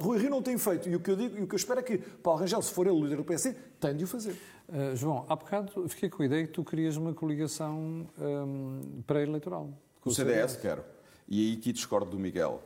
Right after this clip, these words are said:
Speaker 3: Discordo do Miguel e
Speaker 2: E
Speaker 3: tenho,
Speaker 2: porquê é que
Speaker 3: tenho
Speaker 2: não
Speaker 3: mais
Speaker 2: incluís a
Speaker 3: liberdade que o
Speaker 2: Iniciativa
Speaker 3: Miguel, porque não
Speaker 2: Liberal?
Speaker 3: sou militante do P S D.
Speaker 2: Mas porquê é que não incluís a Iniciativa Liberal, então?
Speaker 3: Mas pode começar pelo C D S?
Speaker 2: Vamos lá.
Speaker 3: <laughs> Ah, defendo. Por uma raz-, eu acho que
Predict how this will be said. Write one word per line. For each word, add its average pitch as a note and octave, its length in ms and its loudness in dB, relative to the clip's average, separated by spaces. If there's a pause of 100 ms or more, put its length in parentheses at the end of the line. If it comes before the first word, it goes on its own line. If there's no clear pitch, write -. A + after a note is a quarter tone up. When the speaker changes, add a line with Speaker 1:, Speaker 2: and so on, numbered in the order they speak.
(240)
Speaker 3:
Discordo G2+ 240 0
do F2+ 60 -2
Miguel G#2 220 0
e F2 120 0
Speaker 2:
E - 20 -6
Speaker 3:
tenho, D#3 400 4
Speaker 2:
porquê F3+ 160 0
é G3 40 2
que D#3+ 60 2
Speaker 3:
tenho E3+ 120 4
Speaker 2:
não - 0 -
Speaker 3:
mais F3+ 160 4
Speaker 2:
incluís F3 200 6
a - 40 6
Speaker 3:
liberdade E3+ 160 4
que - 80 0
o - 20 4
Speaker 2:
Iniciativa - 60 2
Speaker 3:
Miguel, D#3 160 6
porque C#3 140 4
não B2 80 2
Speaker 2:
Liberal? G#2+ 100 2
Speaker 3:
sou A#2+ 100 0
militante A2 360 0
do F#2+ 80 -10
P G#2+ 120 -2
S F#2+ 220 -2
D. E2+ 200 -2
Speaker 2:
Mas E3 120 0
porquê - 140 0
é - 20 0
que D#3+ 80 -4
não F3 100 0
incluís D#3 280 0
a D3 40 0
Iniciativa C#3+ 340 -2
Liberal, C3 300 -4
então? G#2+ 260 -12
Speaker 3:
Mas A#2 140 -12
pode A2+ 200 0
começar G2+ 200 -4
pelo G#2+ 120 -6
C - 100 -6
D F#2 80 0
S? - 220 0 (140)
Speaker 2:
Vamos E3+ 180 -6
lá. E3+ 140 -10 (460)
Speaker 3:
<laughs> B2+ 100 -12 (380)
Ah, A2 760 4 (720)
defendo. - 400 2 (420)
Por D3+ 100 0
uma C#3+ 140 2
raz-, A#2 280 -2
eu B2+ 180 4
acho - 400 0
que G2 440 2